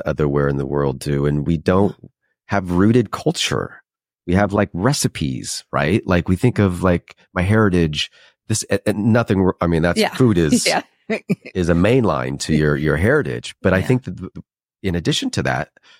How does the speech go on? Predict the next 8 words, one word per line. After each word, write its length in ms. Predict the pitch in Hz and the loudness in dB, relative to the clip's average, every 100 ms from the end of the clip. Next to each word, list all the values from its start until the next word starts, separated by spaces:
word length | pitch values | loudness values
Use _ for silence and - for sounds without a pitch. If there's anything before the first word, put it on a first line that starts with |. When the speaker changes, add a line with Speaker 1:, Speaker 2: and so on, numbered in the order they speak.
| _ _ _ | _ _ _
Speaker 1:
America, 500 | 95 113 127 107 107 98 - | 2 4 4 2 2 2 2
no 140 | 98 | 2
matter 260 | 101 98 98 | 4 4 2
where 560 | 92 113 131 120 101 | 2 2 4 4 2
your 220 | 92 92 | 2 2
ancestors 560 | 90 90 - 85 - 78 | 2 2 0 -2 -2 -6
come 240 | - - | -4 -4
from, 420 | 208 82 67 71 | -2 -2 -2 -2